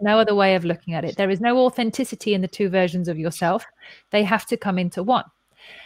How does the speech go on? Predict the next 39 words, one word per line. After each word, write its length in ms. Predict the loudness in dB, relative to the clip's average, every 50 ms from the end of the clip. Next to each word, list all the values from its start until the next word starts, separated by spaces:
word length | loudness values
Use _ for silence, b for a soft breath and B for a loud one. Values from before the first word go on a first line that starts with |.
| B B B B _
You 180 | -2 2 2 4
need 380 | 4 4 6 4 4 2 2
to 180 | 2 4 4 4 4
be 320 | 4 4 6 4 4 4
at 160 | 4 2 2 0
the 120 | -2 -2
right 460 | 0 2 2 4 2 2 0 -4 -8 -10
job 380 | -4 0 2 4 4 4 2 0 -2
and 120 | -2 -2
in 100 | 0 0
the 80 | 0 2
right 320 | 4 4 4 4 4 2
space 460 | -2 -6 -2 0 2 2 2 0 -2 -4
at 260 | -2 0 0 0 0
work 440 | 0 0 2 2 0 -2 -4 -10 -18
for 160 | -12 -6 -2
that 240 | 0 0 0 0 -2
to 80 | -6 -4
be 140 | 0 0 2
allowed 320 | 2 2 2 2 0 -2
to 100 | -4 -4
be 80 | -4 -4
happening. 500 | -4 -4 -8 -8 -8 -10 -10 -10 -12 -14 -20 _ B B B B B B B
Now, 180 | 4 6 6
a 40 | 8
lot 180 | 8 8 8 8
of 160 | 6 4 2
companies 480 | 0 0 0 0 0 0 0 0 0 -2
will 80 | -2
want 220 | -4 -4 -4 -6 -6
to 100 | -12 -10
see 160 | -6 -2 0
your 160 | 2 2 2
best, 380 | 2 2 2 2 2 0 -2 0
most 240 | 0 0 0 -2
professional 500 | -6 -8 -6 -4 -4 -4 -4 -4 -6 -6
self, 400 | -4 0 4 4 4 4 4 2
which 220 | -2 -2 -2 2 4
will, 200 | 4 4 4